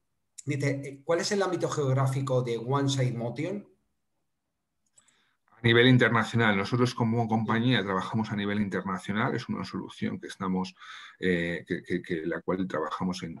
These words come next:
Speaker 2: en todos los países en los que, en los que estamos presentes a día de hoy, estamos, estamos, eh, presentes con la solución.
Speaker 1: Muy bien.
Speaker 2: Con lo cual, eh,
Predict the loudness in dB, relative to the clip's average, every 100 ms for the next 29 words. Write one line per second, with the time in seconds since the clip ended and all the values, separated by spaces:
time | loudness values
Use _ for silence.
0 | -6 -2 0 0 -2 -4 -2 -2 -2 -4
1 | -4 -6 -6 -6 -4 -4 -4 -6 -8 -6
2 | -8 -8 -12 -10 -12 -12 -10 -8 -6 -6
3 | -4 -4 -2 -4 -6 -4 -4 -6 -10 -14
4 | -16 -18 -12 -6 -6 -6 -8 -10 -12 -14
5 | -10 -8 -8 -6 -6 -6 -4 0 -2 -2
6 | -2 -2 -2 -6 -4 -2 -2 -4 -16 _
7 | -20 _ _ -20 -20 _ _ _ _ _
8 | _ _ _ _ _ _ _ -20 -20 -20
9 | -20 -20 _ _ _ -4 2 2 4 2
10 | 2 2 -2 0 0 -2